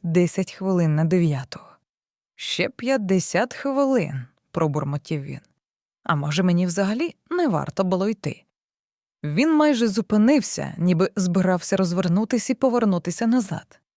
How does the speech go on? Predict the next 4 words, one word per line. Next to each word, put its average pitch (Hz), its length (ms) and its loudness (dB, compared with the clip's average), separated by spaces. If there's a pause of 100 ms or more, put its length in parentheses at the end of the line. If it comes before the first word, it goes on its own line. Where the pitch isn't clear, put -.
(120)
Щось - 500 -6
нечітке, 233 880 -2 (160)
тривожне, 214 840 -2
здається, 151 760 -4